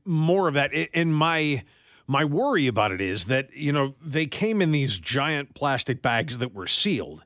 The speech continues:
And the candy's sealed, too. I mean, it's, like, mostly Snickers bars and Reese's peanut butter cups and stuff like that. So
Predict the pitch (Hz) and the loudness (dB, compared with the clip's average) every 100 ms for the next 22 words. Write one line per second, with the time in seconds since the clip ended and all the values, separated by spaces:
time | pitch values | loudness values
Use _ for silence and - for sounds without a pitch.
0 | - - 247 214 330 320 165 127 208 139 | -18 -6 -2 0 0 0 0 0 0 -2
1 | 120 226 131 120 202 190 262 214 160 208 | -2 -2 0 0 0 -2 -2 -2 -2 -2
2 | 175 165 - 226 175 143 113 139 127 131 | 0 0 -2 -2 -2 -2 0 0 0 -2
3 | 151 175 143 131 110 175 165 139 113 127 | -2 -2 0 -2 -2 -4 0 -2 -2 -4
4 | 107 117 110 120 107 95 80 - - - | -4 -6 -4 -2 -2 -4 -6 -8 -18 -6
5 | - 202 185 165 147 135 | -2 0 2 2 2 2